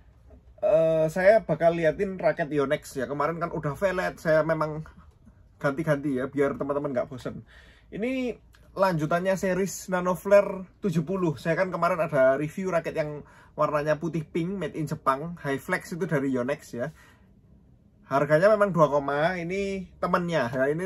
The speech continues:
temen baiknya, ini mirip tapi beda. Nah, kemarin ya,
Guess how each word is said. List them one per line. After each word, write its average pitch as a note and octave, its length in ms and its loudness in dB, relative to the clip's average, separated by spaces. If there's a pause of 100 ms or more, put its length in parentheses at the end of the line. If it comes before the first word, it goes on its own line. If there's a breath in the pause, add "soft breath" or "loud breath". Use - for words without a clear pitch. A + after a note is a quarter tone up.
temen D#3+ 480 -4 (160)
baiknya, C#3+ 480 2
ini E3 240 -6
mirip G3 400 -2 (480)
tapi F#3+ 480 -4 (160)
beda. C#3 560 2
Nah, C3 400 0 (880 soft breath)
kemarin G#3+ 560 4
ya, C#3 320 -2